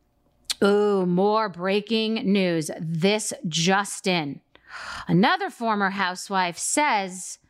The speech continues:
that I held a grudge against her because she didn't remember meeting me at a party before we began filming, and I was insecure and threatened by her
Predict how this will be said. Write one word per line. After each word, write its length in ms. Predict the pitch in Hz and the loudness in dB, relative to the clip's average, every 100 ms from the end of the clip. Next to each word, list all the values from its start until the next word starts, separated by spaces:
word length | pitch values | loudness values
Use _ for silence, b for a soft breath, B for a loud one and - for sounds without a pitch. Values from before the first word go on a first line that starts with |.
| B B B B - | B B B B 2
that 120 | 208 | 2
I 200 | 277 311 | 2 -2
held 300 | 294 285 220 | 0 0 0
a 60 | |
grudge 360 | 175 240 302 190 | -4 0 0 0
against 640 | 180 - 269 294 311 - | -4 -2 0 0 -2 -6
her 360 | 185 180 170 175 B B B | -2 0 0 -4 B B B
because 240 | - 226 208 | 0 2 2
she 240 | - 311 | 2 2
didn't 220 | 311 269 | 0 0
remember 640 | 214 214 240 277 254 196 185 | 2 2 2 2 0 0 0
meeting 460 | 196 262 285 247 | 2 2 2 2
me 140 | 208 196 | 2 2
at 80 | |
a 40 | 180 | 0
party 720 | - - 285 294 233 185 170 B B | -6 0 2 2 -2 -4 -8 B B
before 320 | - - 247 240 | -10 0 0 2
we 160 | 240 | -4
began 360 | 208 208 214 190 | -2 0 0 0
filming, 640 | - - 294 277 170 160 | -6 -2 0 2 -2 -2
and 80 | 190 | -2
I 80 | 196 | -2
was 160 | 190 - | -6 -4
insecure 680 | 302 311 294 254 - 262 247 | 2 2 0 -6 2 2 2
and 220 | - 180 - | -4 -8 -6
threatened 420 | 226 269 233 202 | 0 0 0 -4
by 200 | 190 170 | -2 -2
her 340 | 175 165 160 | -2 -6 -6